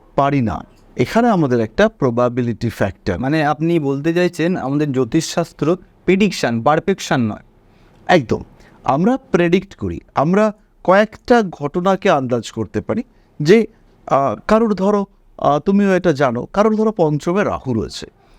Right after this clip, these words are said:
Speaker 1: এবার এই পাঁচ নম্বর ঘরের যে কার্যকারিতা, এটা বেশ কয়েকটা রয়েছে। আমরা পাঁচ নম্বর ঘর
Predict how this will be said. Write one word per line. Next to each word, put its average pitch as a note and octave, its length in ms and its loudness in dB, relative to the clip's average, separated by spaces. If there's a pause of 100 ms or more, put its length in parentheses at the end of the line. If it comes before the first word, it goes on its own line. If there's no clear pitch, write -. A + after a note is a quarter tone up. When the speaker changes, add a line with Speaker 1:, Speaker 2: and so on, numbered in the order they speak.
(120)
Speaker 1:
এবার G3+ 140 4
এই A3+ 120 2 (140)
পাঁচ E3+ 340 0
নম্বর A3+ 380 2
ঘরের C3 460 -2 (400)
যে D3+ 360 0 (220)
কার্যকারিতা, C#3+ 800 -2 (300)
এটা G3+ 180 2
বেশ G3 240 2
কয়েকটা - 360 -8
রয়েছে। - 300 -10 (320)
আমরা F3+ 240 2
পাঁচ D3+ 340 -2
নম্বর D3 280 0
ঘর C3 160 -2